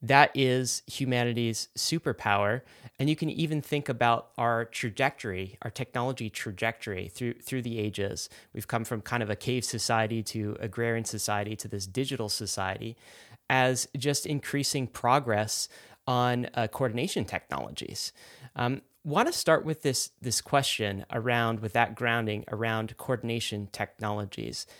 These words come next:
in, uh, a term that we use so often in crypto, which is the term governance. Now, I think of governance as,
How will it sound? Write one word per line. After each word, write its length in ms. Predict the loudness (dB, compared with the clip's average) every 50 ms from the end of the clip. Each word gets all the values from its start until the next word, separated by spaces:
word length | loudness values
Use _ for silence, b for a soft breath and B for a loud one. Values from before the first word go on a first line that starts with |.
| B B B B _
in, 340 | 0 0 2 0 0 -2 -4 -4 0
uh, 160 | 0 2 2 2
a 80 | 2 0
term 300 | 0 -2 0 0 2 2
that 140 | 2 2
we 100 | 2 0
use 200 | 0 2 2 0
so 240 | 2 0 0 0 0 0
often 380 | 0 -2 -2 -2 -4 -4 -4
in 120 | -4 -4 -6
crypto, 540 | -6 -6 -6 -6 -6 -8 -8 -8 -10 -12 B B B B B B B B
which 220 | -2 0 2 2
is 220 | 2 2 2 0 0
the 140 | -2 -2 -2
term 540 | -2 -2 -2 0 0 0 0 -2 -4 -6 -8 _ -14 -10 4
governance. 640 | 8 8 8 8 6 0 -2 -4 -6 -8 -8 -8 -8 b b b b b b b _
Now, 180 | 2 2 2 6
I 160 | 8 8 8
think 260 | 8 4 -2 -2 0
of 160 | 0 -2 -2 4
governance 760 | 6 6 6 6 6 2 2 0 -2 -2 -2 -4 -4 -4 B B B B B B B _ 4
as, 560 | 6 6 6 6 6 4 4 2 0 -2